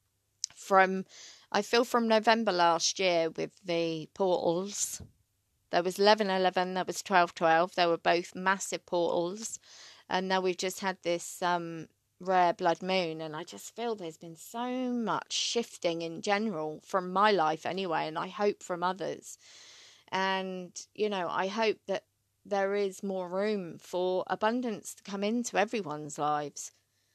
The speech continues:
you know? I really hope, uh, my, the podcast is, like, helping you think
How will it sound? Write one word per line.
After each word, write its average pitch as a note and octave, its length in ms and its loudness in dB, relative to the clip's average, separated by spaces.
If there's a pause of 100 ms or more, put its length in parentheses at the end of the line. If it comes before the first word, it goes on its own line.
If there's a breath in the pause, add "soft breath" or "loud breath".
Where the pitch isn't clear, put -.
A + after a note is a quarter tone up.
(280)
you F3 100 -2
know? G3+ 300 2 (1080)
I G#3 100 4
really A#3 580 2
hope, F#3 600 -2 (720)
uh, F3+ 340 2
my, F#3 260 -4
the F#3+ 160 -2
podcast G3+ 640 0
is, A3 140 0
like, G3+ 220 6
helping G3+ 580 2
you E3 180 -6
think - 640 -10